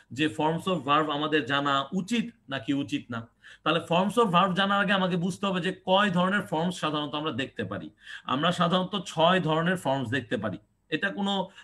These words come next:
আহ, সর্বজন স্বীকৃত কোনো কথা না। ব্যাপারটা হচ্ছে বিভিন্নভাবে অ্যানালাইসিসের মাধ্যমে আমরা ছয়টা ফর্ম পাই। ভার্বের কয়টা ফর্ম পাই? ছয়টা ফর্ম। তাহলে কি কি? একটু লিখি। তাহলে ছয়টা ফর্মের ভিতরে প্রথমটা হচ্ছে ভি ওয়ান।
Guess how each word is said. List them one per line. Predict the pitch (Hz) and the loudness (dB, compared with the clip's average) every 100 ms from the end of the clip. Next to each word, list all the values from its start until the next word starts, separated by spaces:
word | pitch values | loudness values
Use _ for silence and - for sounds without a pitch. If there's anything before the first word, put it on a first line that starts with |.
| _ | _
আহ, | 110 117 120 | -4 -2 -4
সর্বজন | - 165 185 190 208 185 214 196 | -4 0 2 2 0 0 0 -2
স্বীকৃত | - 180 214 196 | -4 -4 -4 -4
কোনো | 170 156 | -2 -2
কথা | - 135 131 | -2 -2 0
না। | 165 220 - - - | -2 -2 -8 -10 -2
ব্যাপারটা | 131 175 170 165 | 0 0 0 -2
হচ্ছে | 160 190 | 0 -2
বিভিন্নভাবে | 151 135 156 180 175 170 | -2 -2 0 0 2 0
অ্যানালাইসিসের | 165 156 160 151 - 165 170 | 0 -2 -2 -4 -6 -4 -2
মাধ্যমে | 160 147 175 247 - - - | -2 -2 0 0 -4 -16 -6
আমরা | 135 156 214 - | -2 0 -2 -4
ছয়টা | 143 147 156 190 | 0 0 2 -2
ফর্ম | - 139 139 | 0 -2 -2
পাই। | 120 120 107 85 | -4 -6 -6 -4
ভার্বের | 110 113 151 | -4 -2 -6
কয়টা | - 120 123 147 | -6 -6 -4 -4
ফর্ম | 160 165 | -2 -2
পাই? | 180 233 - - - | 0 -2 -4 -20 -12
ছয়টা | - 147 160 151 | -2 0 0 -2
ফর্ম। | 123 113 | -4 -2
তাহলে | 131 156 | -2 -2
কি | 156 190 | -2 -4
কি? | 175 220 240 240 - | 0 2 2 -2 -8
একটু | 131 117 127 | -8 -4 -2
লিখি। | 120 110 - 113 - _ _ _ _ _ _ _ _ _ _ - - - - | -2 -4 -4 -4 -6 _ _ _ _ _ _ _ _ _ _ -20 -20 -20 -6
তাহলে | 147 165 | -2 -2
ছয়টা | - 156 185 202 | 2 2 2 0
ফর্মের | 185 185 190 202 | 0 2 2 2
ভিতরে | 165 175 175 135 202 226 - _ | 0 0 2 4 2 0 -12 _
প্রথমটা | 165 160 180 190 208 | 0 2 2 0 4
হচ্ছে | 175 170 - 180 | 4 4 2 0
ভি | 120 110 160 | 0 -2 0
ওয়ান। | 147 147 113 | 2 2 0